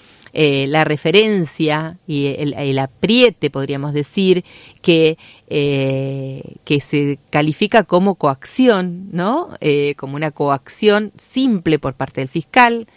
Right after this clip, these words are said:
agravada en condición del contexto de violencia de género, podríamos decir, en relación a, a todo lo que venimos hablando,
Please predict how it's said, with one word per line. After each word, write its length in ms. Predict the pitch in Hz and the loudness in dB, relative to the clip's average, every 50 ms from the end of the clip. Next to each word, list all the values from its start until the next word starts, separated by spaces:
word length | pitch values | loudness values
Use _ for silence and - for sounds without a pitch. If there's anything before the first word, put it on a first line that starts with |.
| _ _ _ - | _ _ _ -10
agravada 600 | - 135 135 135 143 143 151 160 165 170 165 160 | -6 -6 -4 -2 0 2 4 6 6 6 4 2
en 80 | 147 | -2
condición 520 | - 147 135 135 135 127 - - 156 151 151 | -2 -4 -4 -4 -6 -6 -4 -2 -2 0 0
del 140 | 147 143 | -2 -2
contexto 480 | - 143 135 131 147 143 - - 151 143 | -2 -4 -4 -4 -6 -6 -6 -4 -2 -2
de 160 | 143 143 139 | 0 0 0
violencia 420 | 135 139 143 139 143 143 131 - 139 | 0 0 -2 -2 -2 -2 -4 -4 -4
de 80 | 135 | -6
género, 440 | - - - 202 196 196 175 156 143 | -2 0 2 4 4 4 2 0 -2
podríamos 420 | - 143 143 147 147 139 139 135 | -2 -4 -4 -4 -4 -4 -4 -4
decir, 480 | 135 143 135 - - 185 170 175 170 - - - - - - - - - | -4 -4 -4 -4 0 2 4 4 2 0 -4 -12 -20 -20 -20 -20 -18 -8
en 160 | - 160 160 139 | -4 -2 -2 0
relación 520 | 143 139 135 135 - - 165 160 165 - - - | 0 0 -2 0 0 2 2 2 2 0 -2 -2
a, 260 | 135 131 131 - 143 | 0 0 0 0 -2
a 60 | 139 | -2
todo 180 | - - 180 180 | 0 2 4 4
lo 120 | 175 151 | 4 2
que 100 | 131 147 | 2 0
venimos 400 | 143 143 147 147 147 143 - - | -2 -2 -2 -4 -4 -2 0 2
hablando, 520 | 202 190 160 151 147 147 151 160 185 208 | 2 2 2 2 0 0 0 0 0 -2